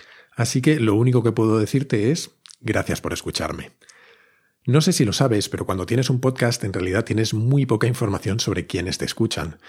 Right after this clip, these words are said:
Hay muy pocas métricas disponibles, muchas menos que cuando tienes una web o subes vídeos a YouTube.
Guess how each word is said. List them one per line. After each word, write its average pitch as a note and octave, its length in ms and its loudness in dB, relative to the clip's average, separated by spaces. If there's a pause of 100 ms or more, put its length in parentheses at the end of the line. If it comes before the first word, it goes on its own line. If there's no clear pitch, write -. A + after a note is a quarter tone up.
(400)
Hay B2+ 200 4
muy B2 200 4
pocas B2+ 280 2
métricas A2 340 0
disponibles, G2 640 -2
muchas B2+ 300 0
menos B2+ 220 2
que A2+ 80 0
cuando F2+ 200 -2
tienes G2+ 260 -2
una D#2 140 -6
web D3 300 4
o G2+ 240 -2
subes G#2 300 0
vídeos G2+ 260 0
a F2+ 40 0
YouTube. A2 400 0